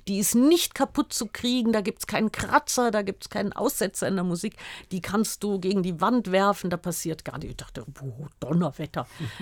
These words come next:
das ist sicher ein Abfallprodukt der Weltraumfahrt, irgendwas ganz Tolles.“ Äh, und hinterher haben wir gelernt, dass C Ds gar nicht so stabil sind,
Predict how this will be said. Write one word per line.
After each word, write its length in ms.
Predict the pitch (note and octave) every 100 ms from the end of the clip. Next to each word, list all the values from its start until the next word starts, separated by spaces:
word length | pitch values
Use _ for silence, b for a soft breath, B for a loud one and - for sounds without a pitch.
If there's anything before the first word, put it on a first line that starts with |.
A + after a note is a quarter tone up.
| F3+
das 200 | C#3 -
ist 180 | D#3+
sicher 320 | F#3+ F#3 D3+ -
ein 240 | D3 D3+
Abfallprodukt 1000 | - - - E3+ E3 - D#3+ F3 - -
der 120 | C#3
Weltraumfahrt, 1080 | D3 F#3+ - B2 D#3 - - - - - -
irgendwas 300 | D#3+ E3 D#3+ C#3+
ganz 500 | - D#3 G3+ - - -
Tolles.“ 440 | E3 G#3 G3+ - B B B B B - -
Äh, 300 | E3 D#3+ -
und 200 | E3+ D#3
hinterher 440 | F3 F#3 G3+ F3 F3
haben 160 | F3
wir 100 | E3
gelernt, 480 | D#3 D3 D#3 F3+ F3+
dass 220 | D#3+ -
C 180 | - D#3
Ds 260 | D#3 D#3+ -
gar 140 | F3+
nicht 160 | G#3+ -
so 140 | C#3+
stabil 520 | - - C#3 D3+ D3+
sind, 460 | D3 D3+ F#3 -